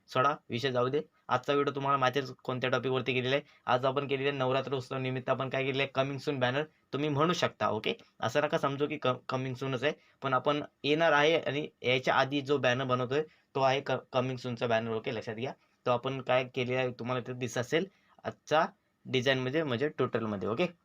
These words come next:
Photoshop-वरती असणारे बनवू, प्लस तुम्हाला पीएलपी फाईल पण मी प्रोव्हाइड करत असतो. सेम पासवर्ड असतात व्हिडिओमध्ये, जे काही तीन स्टेपमध्ये असतात, तुम्हाला फक्त व्हिडिओ बघायचा असतो. फक्त आठ मिनटं,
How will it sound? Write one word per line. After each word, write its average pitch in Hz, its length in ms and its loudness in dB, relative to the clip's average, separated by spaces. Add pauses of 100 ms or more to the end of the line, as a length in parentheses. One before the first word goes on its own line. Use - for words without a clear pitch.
(680)
Photoshop-वरती 143 600 2
असणारे 143 300 0
बनवू, 143 260 2
प्लस 143 300 0
तुम्हाला 127 260 2
पीएलपी 127 360 0
फाईल 131 180 0
पण 139 140 0
मी 143 60 -2
प्रोव्हाइड 131 320 0
करत 135 180 -2
असतो. 147 220 2 (380)
सेम 139 180 2
पासवर्ड 131 320 0
असतात 139 200 -2
व्हिडिओमध्ये, 135 460 -2
जे 123 140 -2
काही 160 160 2 (300)
तीन 143 120 2
स्टेपमध्ये 135 420 0
असतात, 131 220 0
तुम्हाला 123 260 -4
फक्त 127 180 -6
व्हिडिओ 135 200 2
बघायचा 123 360 2
असतो. 117 200 -8
फक्त 135 260 -2
आठ 139 340 2
मिनटं, 113 300 -4